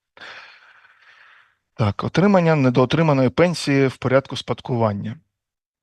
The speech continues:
У тому випадку, якщо пенсіонер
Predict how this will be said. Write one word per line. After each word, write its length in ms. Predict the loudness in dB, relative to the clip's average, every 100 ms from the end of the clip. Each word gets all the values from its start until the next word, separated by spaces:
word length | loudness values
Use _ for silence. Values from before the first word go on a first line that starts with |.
| _ _ _ _ -10
У 60 |
тому 280 | 0 0 2
випадку, 520 | 0 0 0 -2 -2
якщо 540 | -2 0 -2 0 -2 -6 _ _ -6
пенсіонер 760 | -6 -2 -2 -2 -2 -4 -6